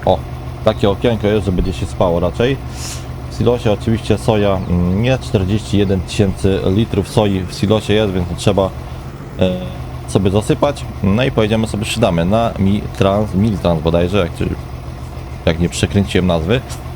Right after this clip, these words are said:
Pojedziemy tam sobie, sprzedamy, zobaczymy, za ten jeden zestaw zarobimy. Dosyć sporo tego na raz wziąłem, bo aż trzydzieści cztery tysiące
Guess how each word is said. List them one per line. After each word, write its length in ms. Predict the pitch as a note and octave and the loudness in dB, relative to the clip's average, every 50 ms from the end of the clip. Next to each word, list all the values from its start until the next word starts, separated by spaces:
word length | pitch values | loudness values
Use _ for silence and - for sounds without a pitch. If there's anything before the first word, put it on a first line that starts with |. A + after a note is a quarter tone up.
| - - | -4 0
Pojedziemy 320 | - A#2 G2+ B2+ B2 A2+ G#2+ | 0 2 2 2 0 2 2
tam 160 | B2 A#2 A2 | 0 0 2
sobie, 160 | A2+ A2 G2+ | 2 0 0
sprzedamy, 440 | F#2 - G#2 G#2+ A2 A2+ A2 A2 G#2+ - G2 F#2+ F#2 | 0 0 2 2 4 4 2 2 2 0 0 0 2
zobaczymy, 420 | F#2+ F#2+ G2 - A2 G#2 G2+ F#2 | 2 0 0 2 2 2 2 2
za 80 | G2 F#2+ | 2 2
ten 200 | - G2 F#2 G2+ | 2 2 2 2
jeden 180 | G#2+ G#2+ G2+ | 2 2 2
zestaw 280 | F#2+ G#2 G#2 - G2 F2+ | 2 0 0 0 0 2
zarobimy. 460 | G#2+ G#2 G2+ F2 E2 F2 F#2 G2 G#2 - - - - - - - - - - - - | 2 2 2 2 2 2 2 2 0 -2 -6 -10 -10 -10 -10 -10 -10 -10 -8 -4 -2
Dosyć 240 | A#2+ B2 C3 B2 - | 0 0 0 -2 -2
sporo 280 | - - C3 E3 F3+ | 0 0 2 2 2
tego 220 | - B2 A2 A2+ A2+ | 2 2 2 2 2
na 100 | A#2 A#2+ | 2 2
raz 160 | B2+ B2 A2 | 2 2 2
wziąłem, 420 | G#2+ G#2+ G2+ G2 A2 B2+ B2 G#2+ | 2 2 2 2 2 2 2 2
bo 180 | F#2 G2+ - G2 | 2 2 2 0
aż 80 | F#2+ - | 0 -2
trzydzieści 680 | - - - E2+ E2+ G#2+ C3 C3 - - - - G#2+ | -4 -6 -6 -2 0 2 0 0 0 -4 -4 -4 -4
cztery 520 | - - - - F#2 F#2 F#2+ F#2 F#2 F2+ - - - - - - - - - - - - - - | -4 -2 0 2 2 4 4 2 2 0 -2 -6 -8 -10 -12 -10 -10 -10 -12 -12 -12 -6 -4 -2
tysiące 520 | G2 - - F#2 F2+ F2 - - G2 E2 | 0 0 2 2 0 2 2 2 2 2